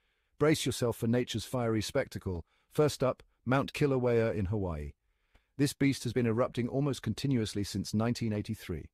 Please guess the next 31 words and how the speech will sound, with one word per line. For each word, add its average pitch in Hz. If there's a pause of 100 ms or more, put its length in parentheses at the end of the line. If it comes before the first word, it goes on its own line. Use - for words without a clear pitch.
(560)
Its 110
lava 123
flows 104
create 107
new 117
land 110
right 107
before 110
your 107
eyes. 65 (500)
Next, 165
we 147
head 135
to 143
Italy's 135
Mount 123
Etna. 104 (680)
Towering 147
over 123
Sicily, 107
it's -
one 117
of 110
the 110
most 110
active 123
volcanoes 104
in 101
all 104
of 98
Europe. 85